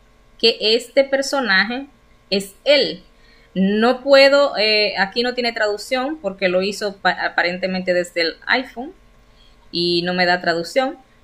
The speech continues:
pero ustedes saben, ahí dice, "Yo soy", ya saben cuál es, es esa,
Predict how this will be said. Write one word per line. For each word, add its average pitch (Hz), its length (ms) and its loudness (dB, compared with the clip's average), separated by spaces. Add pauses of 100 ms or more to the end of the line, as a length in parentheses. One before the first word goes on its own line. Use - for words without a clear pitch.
(180)
pero 220 320 4
ustedes 220 440 -2
saben, 214 420 4 (340)
ahí 233 480 0
dice, 190 460 -4 (160)
"Yo 214 200 0
soy", 240 440 -2 (1700)
ya 190 240 2
saben 196 340 2
cuál 180 200 -2
es, 185 120 0 (400)
es 185 280 -4
esa, 175 600 0